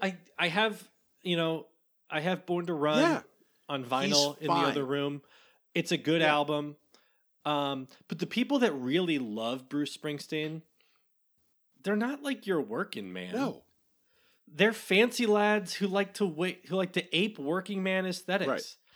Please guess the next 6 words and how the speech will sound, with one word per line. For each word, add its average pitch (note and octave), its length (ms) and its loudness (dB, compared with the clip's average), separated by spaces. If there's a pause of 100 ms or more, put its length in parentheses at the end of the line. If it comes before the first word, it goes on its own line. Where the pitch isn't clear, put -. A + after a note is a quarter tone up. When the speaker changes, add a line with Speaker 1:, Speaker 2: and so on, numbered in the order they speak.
(200)
Speaker 1:
Chris C4+ 260 0
Christie G3+ 640 -2
is, E3+ 180 -2
like, F3+ 240 -2 (300)
the G#3 540 -2 (280)
embodiment D3+ 960 -2